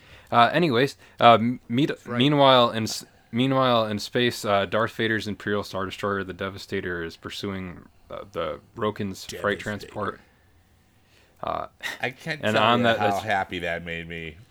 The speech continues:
Speaker 3: to see that, that, just that whole sequence.
Speaker 1: Yeah, like, all, all this stuff looks great. It's,
Speaker 3: It looks
Speaker 1: like,
Speaker 3: so great.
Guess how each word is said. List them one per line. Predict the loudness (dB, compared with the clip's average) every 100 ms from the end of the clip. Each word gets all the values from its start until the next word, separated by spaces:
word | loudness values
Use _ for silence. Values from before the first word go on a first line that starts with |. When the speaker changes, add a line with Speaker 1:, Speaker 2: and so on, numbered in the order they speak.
| -12
Speaker 3:
to | -12
see | -8 -8
that, | -6 -6
that, | -4 -4 -4 -8
just | -8
that | -4 -4
whole | -4
sequence. | -8 -12 -8 -8 -8 -14 -20 _ _ _ _ _ _ _ _ -2
Speaker 1:
Yeah, | 0 2
like, | 0 2
all, | 4 4 2
all | -2 -2
this | -4 -8
stuff | -8 -8
looks | -12 -14
great. | -10 -6 -6 -8
It's, | -16 -16 -12
Speaker 3:
It | -12 -8
looks | -8
Speaker 1:
like, | -8
Speaker 3:
so | -8 -8 -8
great. | -8 -12 -12